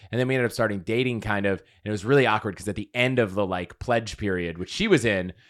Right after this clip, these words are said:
uh, they ga-, they were supposed to give an award out to, like, the big little brother combo that did the most activities together. And they were like, they, everyone was, like, supposed to submit a list of all the things you'd done together. And we were like, "Let's just not submit that form," because, like, everyone else was,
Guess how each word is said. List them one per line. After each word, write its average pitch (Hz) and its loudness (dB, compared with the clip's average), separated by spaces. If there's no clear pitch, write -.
uh, 98 0
they 123 0
ga-, 120 0
they 120 2
were 120 2
supposed 147 -2
to 120 -4
give 127 -2
an 107 -2
award 107 2
out 92 2
to, 107 -6
like, 90 -6
the 104 -2
big 101 -2
little 107 2
brother 101 2
combo 101 0
that 110 -2
did 127 0
the 113 0
most 110 0
activities 101 -2
together. 87 -2
And 131 2
they 139 10
were 135 8
like, 120 6
they, 120 -2
everyone 139 4
was, 120 -2
like, 110 -2
supposed - -4
to 123 -2
submit 110 -4
a 113 -4
list 113 -2
of 90 -6
all 117 4
the 110 2
things 117 0
you'd 101 0
done 107 2
together. 175 0
And 123 -2
we 135 6
were 127 6
like, 107 4
"Let's 254 -6
just 95 -6
not 71 -10
submit 87 -4
that 90 0
form," 104 4
because, 165 12
like, 214 12
everyone 196 10
else 170 8
was, 135 -2